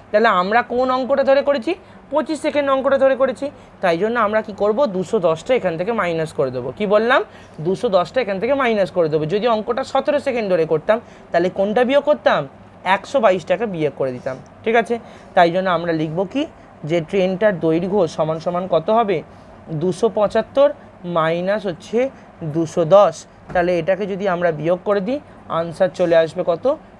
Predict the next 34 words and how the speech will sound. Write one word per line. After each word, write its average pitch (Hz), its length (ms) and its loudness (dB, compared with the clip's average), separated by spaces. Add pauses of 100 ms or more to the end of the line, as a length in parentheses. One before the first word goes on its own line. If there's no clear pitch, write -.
পঁয়ষট্টি 170 560 -4
মিটার। 147 400 0
তাহলে 147 200 2
এই 156 280 -2
পঁয়ষট্টি 185 520 -6
মিটারটা 160 420 -2
হয়ে 151 120 0
যাচ্ছে 135 280 -2
কিন্তু 170 380 -6 (360)
ট্রেনটার 180 460 -2
দৈর্ঘ্য। 139 400 -4 (420)
তাহলে 170 180 4
আমাকে 165 360 0
চেয়েছে 175 320 -4
কি, 285 220 -6 (320)
ট্রেনটার 185 460 -2
দৈর্ঘ্য 180 400 0
কত? 240 260 -2
তাহলে 180 200 -4
ট্রেনটার 175 300 -6
দৈর্ঘ্য 165 240 -4
হচ্ছে 165 200 -6
পঁয়ষট্টি 160 520 -8
মিটার 220 280 -2
এবং 185 200 -2
গতিবেগ 170 440 -2
কত? 208 280 -2 (340)
thirty 170 300 -4
nine 165 280 -6
point 180 220 -6
six 247 260 -8
kilometer 165 560 -4
প্রতি 165 220 -6
ঘন্টা। 135 440 -8